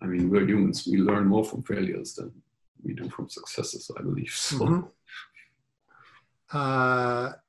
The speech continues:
Speaker 2: so I had somebody, uh, they wanted me to ask you kind of a specific question. I think it's interesting. And do you prefer problem solvers, or are you looking for somebody that has, like, this kind of product sense?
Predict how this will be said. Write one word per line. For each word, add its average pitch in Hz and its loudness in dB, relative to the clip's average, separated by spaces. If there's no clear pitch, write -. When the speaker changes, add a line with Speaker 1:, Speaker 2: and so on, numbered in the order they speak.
Speaker 2:
so 156 4
I 135 -2
had 156 2
somebody, 147 4
uh, 107 -2
they 131 -2
wanted 139 2
me 127 4
to 123 0
ask 127 0
you 123 2
kind 127 2
of 117 4
a 113 2
specific 139 0
question. 131 0
I 113 -4
think 135 -4
it's 117 -4
interesting. 113 -4
And 135 4
do 131 2
you 135 2
prefer 151 8
problem 180 6
solvers, 170 2
or 135 6
are 131 6
you 127 2
looking 156 4
for 156 2
somebody 139 2
that 127 -4
has, 135 0
like, 123 0
this 127 -2
kind 131 0
of 113 -4
product 120 2
sense? - -6